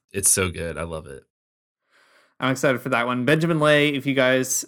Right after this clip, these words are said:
Speaker 2: haven't heard, is a, a wild Quaker, um, person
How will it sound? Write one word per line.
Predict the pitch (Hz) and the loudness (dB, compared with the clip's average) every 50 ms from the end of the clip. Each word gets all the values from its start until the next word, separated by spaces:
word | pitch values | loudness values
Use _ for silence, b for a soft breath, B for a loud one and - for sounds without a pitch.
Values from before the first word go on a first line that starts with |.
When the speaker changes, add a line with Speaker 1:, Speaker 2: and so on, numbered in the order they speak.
| - | -6
Speaker 2:
haven't | - 131 131 131 123 | -4 -4 -4 -4 -4
heard, | 123 123 120 120 120 120 117 | -4 -2 -2 0 0 0 -2
is | 123 - - 127 123 120 117 | -4 -6 -6 -6 -6 -6 -4
a, | 123 120 117 113 117 117 117 117 | -4 -2 -2 -2 -2 -2 -4 -4
a | 120 | -6
wild | 117 120 120 123 123 123 123 120 - | -2 0 0 0 2 0 -2 -4 -8
Quaker, | - - 135 123 117 - 131 127 123 123 123 120 120 123 123 131 - _ _ _ | -4 -2 -2 -2 0 -2 -4 -2 -2 0 0 0 0 -2 -4 -6 -14 _ _ _
um, | 127 120 117 117 113 117 117 120 120 117 120 123 - _ _ _ _ _ _ _ _ _ | -4 -2 -2 -2 -2 -2 -4 -4 -6 -8 -10 -12 -14 _ _ _ _ _ _ _ _ _
person | _ 120 113 - - - 127 127 131 135 135 | _ -6 -6 -6 -6 -6 -6 -4 -4 -6 -8